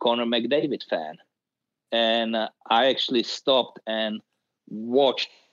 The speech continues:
how he plays and replayed some of the, some of the parts. And, uh,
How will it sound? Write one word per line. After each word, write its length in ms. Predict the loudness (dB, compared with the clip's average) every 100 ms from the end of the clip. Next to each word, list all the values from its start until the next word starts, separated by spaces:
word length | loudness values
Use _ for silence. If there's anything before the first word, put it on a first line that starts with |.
| _ _ _ _ _ _ _ -12
how 300 | 0 2 2
he 160 | 0 -2
plays 760 | -2 -2 0 0 -6 -14 -16 -10
and 320 | -6 -4 -4
replayed 520 | 0 0 2 0 0 -2
some 220 | -4 -2
of 100 | -4
the, 280 | -4 -2 -2 -6 _ _ _ _
some 300 | -4 0 2
of 220 | 0 -2 -2
the 280 | 0 0 -2 _
parts. 560 | 2 2 2 -4 -14 -12 -8
And, 340 | -6 -4 -4
uh, 160 | -4